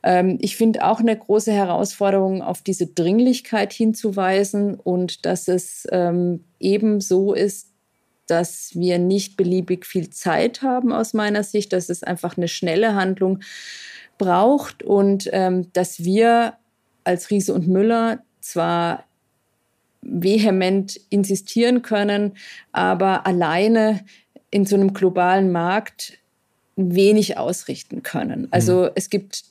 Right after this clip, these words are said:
Speaker 1: tolle Projekte, ich habe ja schon ein paar genannt, wo wir eben jetzt so im Bereich Umweltschutz, ähm, sehr viele Lieferanten haben, die extrem kooperativ sind und mit uns auch auf weite Strecken Mülloptimierungen auch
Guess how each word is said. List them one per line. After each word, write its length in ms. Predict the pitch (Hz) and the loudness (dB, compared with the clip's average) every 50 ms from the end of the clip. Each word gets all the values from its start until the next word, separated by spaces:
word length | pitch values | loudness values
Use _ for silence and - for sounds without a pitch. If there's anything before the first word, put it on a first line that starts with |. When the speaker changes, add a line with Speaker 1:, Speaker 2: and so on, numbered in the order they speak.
| _ _ _ - _ _ _ _ | _ _ _ -20 _ _ _ _
Speaker 1:
tolle 300 | - - 196 208 247 262 | -4 0 2 4 4 4
Projekte, 560 | 262 - - 208 190 180 185 185 - - 269 | 2 4 2 4 4 4 2 -2 -2 0 0
ich 140 | 233 226 - | 2 2 0
habe 160 | 202 196 - | -2 0 0
ja 40 | 190 | -2
schon 180 | 185 - 190 190 | 0 0 0 -2
ein 40 | 180 | 0
paar 240 | - 190 180 185 | -2 0 0 0
genannt, 520 | 180 185 180 180 196 240 269 277 269 - - | 0 0 0 2 2 4 4 4 2 2 -2
wo 140 | 185 175 170 | -2 0 2
wir 200 | 180 180 170 - | 2 2 2 2
eben 220 | 180 175 185 180 | 0 0 2 2
jetzt 200 | 180 180 180 - | 0 0 -2 -2
so 180 | - 180 175 170 - _ | -2 -2 -2 -4 -8 _
im 140 | - 185 185 | -2 0 0
Bereich 340 | 175 170 165 147 165 - - | 2 2 2 2 0 0 0
Umweltschutz, 840 | - 226 240 226 220 196 196 - - 202 196 196 - - - - - | 2 2 4 4 2 0 0 -2 -2 -4 -4 -4 -6 -16 -14 -8 -2
ähm, 360 | - 190 185 185 185 185 190 - - - - - - - - | 0 0 2 2 0 0 -4 -6 -16 -18 -18 -18 -18 -18 -16
sehr 500 | - - 208 196 196 202 196 - - 175 | -4 0 2 4 4 4 2 0 0 -4
viele 280 | - - 240 240 247 233 | -4 0 2 4 4 4
Lieferanten 520 | 220 208 - 202 180 190 190 190 185 202 | 2 2 0 0 0 2 0 0 0 0
haben, 160 | 196 196 185 | 0 0 0
die 160 | 190 175 - | -2 -4 -4
extrem 540 | - 185 - - - - - 226 226 233 233 | -4 -4 -6 -10 -16 -4 0 2 2 2 2
kooperativ 840 | 233 - - 214 202 214 208 190 190 196 196 - - 240 226 220 - | 0 -2 -6 -4 -2 -2 -2 0 0 -2 -2 -2 -4 -4 -4 -4 -4
sind 300 | - 208 196 202 196 196 | -4 -2 -2 0 0 -2
und 380 | 185 185 185 185 165 - - | -2 0 0 -2 -2 -2 -2
mit 160 | 202 196 196 | -2 -2 0
uns 200 | 196 208 208 196 | 0 -2 -2 -2
auch 200 | - - 185 - | -4 -8 -6 -4
auf 180 | - 196 - - | -4 -4 -4 -2
weite 340 | - 151 175 190 214 220 202 | -2 0 0 0 0 -2 -4
Strecken 680 | - - - - 202 202 202 208 220 208 208 202 202 - - - - - - - _ - | -6 -6 -8 -2 -2 -2 0 0 0 0 0 0 -2 -6 -20 -20 -20 -20 -20 -20 _ 0
Mülloptimierungen 1160 | 214 214 240 247 214 - 208 208 - - 226 208 208 208 202 190 190 202 196 196 190 196 196 | 2 4 4 4 4 2 0 -2 -2 -2 0 2 4 4 2 2 2 2 2 2 2 0 0
auch 180 | 190 190 196 | -2 -2 -4